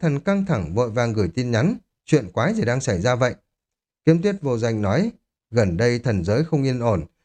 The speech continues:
đám chó con của Vũ Thần Hệ đã tung ra một cuộc tấn công toàn diện để chống lại kiếm chi chủ quân miện hạ, công thành đoạt đất. Chủ quân miện hạ tự mình xuất thủ đại chiến với chủ quân của Vũ tộc, trời u đất ám,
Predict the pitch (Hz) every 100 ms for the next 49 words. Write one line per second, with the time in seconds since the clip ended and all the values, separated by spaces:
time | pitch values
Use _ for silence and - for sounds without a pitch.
0 | _ - 131 175 151 160 139 131 113 92
1 | 143 208 127 98 113 90 120 - 147 139
2 | 127 123 120 101 - 104 - 113 160 147
3 | 131 127 120 101 120 117 120 95 - 113
4 | 185 151 - 113 151 156 127 98 - 127
5 | 120 101 117 113 104 _ _ _ - 196
6 | 190 131 98 98 95 180 220 - _ _
7 | _ 160 151 208 196 151 127 127 110 139
8 | 117 131 127 233 226 165 107 80 - 120
9 | 95 - 123 180 208 202 98 - 127 120
10 | 101 87 180 190 107 - _ _ _ -
11 | 139 131 190 190 220 - 107 127 247